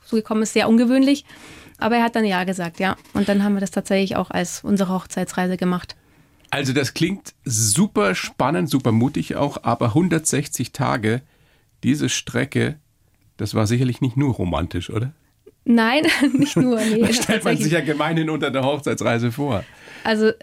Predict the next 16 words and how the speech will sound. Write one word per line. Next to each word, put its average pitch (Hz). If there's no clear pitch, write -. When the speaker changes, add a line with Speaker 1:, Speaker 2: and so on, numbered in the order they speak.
Speaker 1:
gab 214
natürlich, 233
ähm, 196
auch 196
gerade 196
am -
Anfang 196
so 185
in 185
den 190
Trail 202
noch 190
reinzufinden 196
von 196
der 190
Organisation 208